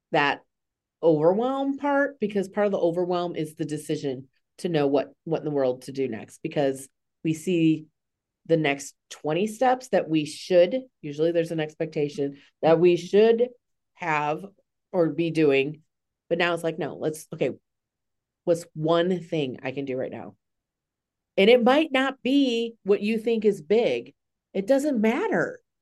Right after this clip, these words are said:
It doesn't matter. It could be the one next thing I could do right now is sit on the couch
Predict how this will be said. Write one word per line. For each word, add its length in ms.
It 120
doesn't 280
matter. 320
It 120
could 140
be 220
the 120
one 300
next 260
thing 200
I 80
could 160
do 180
right 220
now 380
is 420
sit 280
on 120
the 80
couch 760